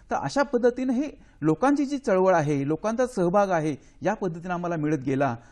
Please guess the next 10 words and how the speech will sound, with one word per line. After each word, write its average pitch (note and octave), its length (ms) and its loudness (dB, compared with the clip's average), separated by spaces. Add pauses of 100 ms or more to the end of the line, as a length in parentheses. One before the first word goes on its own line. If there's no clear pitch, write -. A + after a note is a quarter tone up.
(100)
आणि C#3+ 220 -2
शासन E3+ 380 -2
या E3+ 80 0
कामासाठी C#3+ 680 -4 (120)
खूप - 200 -4
चांगल्या D#3+ 260 2
पद्धतीनं C#3 580 -2 (260)
आम्हाला C3 280 0
सोबत C3 360 -2
आलं. A#2 240 0